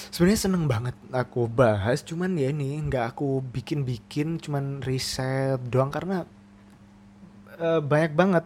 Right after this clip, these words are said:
ini yang bisa aku ulik dari, dari apa ya, dari toxic positivity ini. Dan karena memang sudah apa ya, merebak di masyarakat dan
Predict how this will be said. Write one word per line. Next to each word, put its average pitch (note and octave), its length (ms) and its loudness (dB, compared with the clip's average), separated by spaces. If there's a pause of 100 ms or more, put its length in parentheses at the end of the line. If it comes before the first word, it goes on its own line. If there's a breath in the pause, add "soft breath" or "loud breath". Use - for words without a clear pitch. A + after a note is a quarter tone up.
(120)
ini D3 240 -2
yang C3+ 160 -6
bisa B2+ 400 -2
aku - 160 -12
ulik C#3 320 -4
dari, A#2 400 -4 (1400)
dari A#2+ 560 0 (560)
apa A#2+ 240 0
ya, G2+ 160 2
dari A2+ 320 -2
toxic C3 320 -2
positivity B2 720 -4
ini. B2 80 -6
Dan B2+ 240 0
karena C3+ 320 0 (480 loud breath)
memang C#3 240 4
sudah B2 640 2
apa C3+ 160 -2
ya, A2 80 2
merebak B2+ 560 0
di A#2+ 160 -4
masyarakat B2 640 -2
dan A#2 400 -6